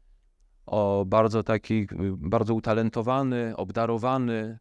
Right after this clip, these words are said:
Pojawia się tak na chwilę w zasadzie, ale to jest, y, bardzo wyjątkowa postać. I właśnie jego tutaj mamy, y, pierwszego na liście tych, których, y,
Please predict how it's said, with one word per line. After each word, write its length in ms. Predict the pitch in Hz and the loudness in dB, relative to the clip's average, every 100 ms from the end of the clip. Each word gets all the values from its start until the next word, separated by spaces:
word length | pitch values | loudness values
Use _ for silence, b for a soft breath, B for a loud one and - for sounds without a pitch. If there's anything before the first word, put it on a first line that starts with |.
| _ _ _ _ _ _ _ _ _ _ - _ - _ - - | _ _ _ _ _ _ _ _ _ _ -20 _ -20 _ -20 -18
Pojawia 300 | - 135 185 | -2 2 2
się 100 | 190 | 2
tak 200 | 185 185 | 2 2
na 120 | 175 156 | 2 -2
chwilę 380 | - 233 208 | 0 2 4
w 60 | 107 | 2
zasadzie, 680 | 113 - 117 98 107 147 - | 0 0 0 2 0 -2 0
ale 360 | 117 127 131 | 0 2 0
to 240 | - 127 131 | -2 -2 0
jest, 440 | 127 131 - - | 0 -2 -6 -6
y, 200 | 120 123 - _ _ _ _ | -4 -4 -8 _ _ _ _
bardzo 320 | 113 131 135 139 | -4 -2 0 0
wyjątkowa 520 | 135 127 - 202 127 | 2 2 2 2 4
postać. 540 | 113 95 - 80 - 104 110 _ - _ - - _ _ _ - _ _ | 2 0 -2 -6 -6 -16 -20 _ -20 _ -20 -20 _ _ _ -20 _ _
I 180 | - 135 - _ _ | -2 -2 -2 _ _
właśnie 340 | 131 185 - - - _ _ _ | 2 2 4 -2 -8 _ _ _
jego 500 | 139 208 226 220 202 - _ | 2 2 6 6 4 0 _
tutaj 480 | - 196 185 185 175 - _ _ _ - - | -6 2 4 4 2 -4 _ _ _ -14 0
mamy, 460 | 147 165 160 156 - | 2 4 4 2 -2
y, 220 | - - - | -8 -10 -14
pierwszego 520 | - 151 143 - 170 156 | 0 0 2 2 4 6
na 120 | 151 | 6
liście 540 | 151 143 - - 87 | 4 0 -4 -2 -2
tych, 440 | - - 139 - _ | -2 -2 -2 -2 _
których, 480 | - 123 123 - | 0 2 2 0
y, 400 | 110 110 110 110 | 0 2 2 0